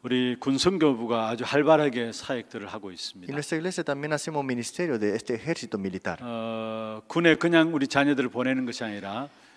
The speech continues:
Speaker 1: 어, 우리 교회에서 기도하는 군 선교 팀들이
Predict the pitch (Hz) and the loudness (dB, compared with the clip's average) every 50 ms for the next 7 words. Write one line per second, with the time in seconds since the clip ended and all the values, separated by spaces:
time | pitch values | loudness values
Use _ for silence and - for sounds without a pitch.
0 | _ _ _ _ _ - 117 117 113 110 110 110 113 113 117 120 113 - 131 131 | _ _ _ _ _ -12 -8 -6 -6 -4 -4 -6 -4 -2 -2 -2 0 2 4 4
1 | 131 131 - - - - 170 156 160 139 135 131 127 120 - - 123 120 120 - | 4 4 0 -2 -2 -2 4 6 6 6 6 4 2 -2 -4 -6 -4 -4 -2 -2
2 | 139 135 131 123 123 120 117 120 - - 170 156 135 120 107 104 120 110 92 | -2 -2 0 2 0 0 0 -2 -8 -10 -10 -8 -8 -6 -6 -6 -6 -6 -8